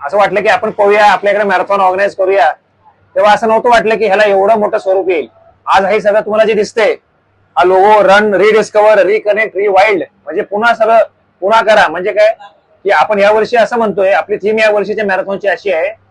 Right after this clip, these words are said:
की पुन्हा एकदा आपल्या मुळांकडे जा. इथं तुम्ही बघाल हे लोगो लावला इथं, back to roots दिसते का इथं? बघा, हे खालचं दाखवा त्यांना जरा.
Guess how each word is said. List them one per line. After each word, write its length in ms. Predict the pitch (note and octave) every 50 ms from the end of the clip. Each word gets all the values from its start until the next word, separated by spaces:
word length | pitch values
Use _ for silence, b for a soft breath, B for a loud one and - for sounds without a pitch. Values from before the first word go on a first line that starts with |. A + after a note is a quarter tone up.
| _ _ _ _ _ _ _
की 240 | - G#3+ B3 C4 A3+ - _ _ _ _ _ _ _ _ _ -
पुन्हा 200 | F#3 G#3 B3 B3
एकदा 160 | B3 A3+ B3+
आपल्या 180 | - G#3 B3+ B3
मुळांकडे 480 | A3+ A3+ A#3+ B3 B3+ A#3+ B3 A#3+ A#3+
जा. 120 | G#3+ G3 D3+ B2
इथं 120 | C#3 F3 F#3
तुम्ही 180 | G#3+ G#3 A3
बघाल 280 | A3 G3+ G#3+ A3 A3 G#3+
हे 120 | G3+ G#3 G3
लोगो 200 | G3 G3 G#3+ A3+
लावला 240 | A3 G#3 G3+ G3+
इथं, 260 | G3 F#3+ F3+ F#3 E3 C#3 - _ _ _ _
back 160 | D3+ F3+ G3 G#3 -
to 100 | A3+ G#3+
roots 200 | G#3+ G#3+ G#3+ E3+ - -
दिसते 260 | G3 - - A#3+ A3+
का 80 | G#3
इथं? 160 | G3+ F3+ E3+ F3+
बघा, 140 | F#3 F#3
हे 60 | G3 F#3
खालचं 240 | - E3+ E3+ F#3
दाखवा 240 | G3 F3+ E3+ F#3+ G3+
त्यांना 220 | G3+ G3+ F#3 F#3+ F#3+
जरा. 140 | G3 G3